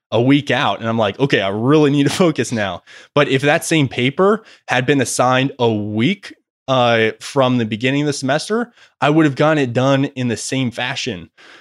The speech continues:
Uh, so I think it's important to give yourself a deadline because any goal, any task is gonna basically expand into the container of time that you give it. So, um, I think we've all had the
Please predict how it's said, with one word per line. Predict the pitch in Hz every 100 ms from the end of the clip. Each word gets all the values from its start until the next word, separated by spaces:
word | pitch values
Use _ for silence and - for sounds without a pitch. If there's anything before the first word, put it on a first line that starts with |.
| _ -
Uh, | 113 107
so | - 135 120 123
I | 131
think | 226
it's | 214
important | 151 131 165 160
to | 123
give | 123 135
yourself | 127 139 117
a |
deadline | 101 110 135 156 170 185
because | 135 127 113 -
any | 135 139 147 139 127 123 -
goal, | 113 120 123 123 123
any | 120 113 107
task | - 127 131 -
is | 123
gonna | 110 117 113 117 - - - _
basically | - 120 131 120 127 110
expand | - - - 110 120 131 160 175 131
into | 120 113 - 120 113
the | 110 107 107
container | - 117 107 - 127 127 113
of | -
time | - 117 110 113
that | 107
you | 104
give | 101 110
it. | 90 - _ _ _ _ _ _ _ _ -
So, | - 123 117 113 98 120
um, | 117 110 107 107
I | 127
think | 123 143
we've | 131 120
all | 127 123
had | 135 120
the | 120 113 110